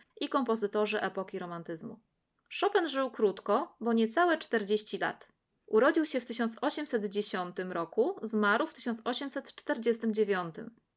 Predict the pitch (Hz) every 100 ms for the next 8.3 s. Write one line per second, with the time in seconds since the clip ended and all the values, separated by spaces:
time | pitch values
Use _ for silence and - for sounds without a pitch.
0 | _ 214 208 349 330 285 247 226 214 226
1 | 233 226 214 202 175 170 165 - _ 214
2 | 208 202 247 339 - 202 294 - 208 180
3 | 202 208 214 - 233 285 294 262 247 220
4 | 220 220 226 233 220 - 208 185 175 165
5 | - _ _ 208 - 349 349 208 214 -
6 | - 220 202 - 262 - - _ 226 254
7 | 277 220 220 214 214 202 - - 180 -
8 | - -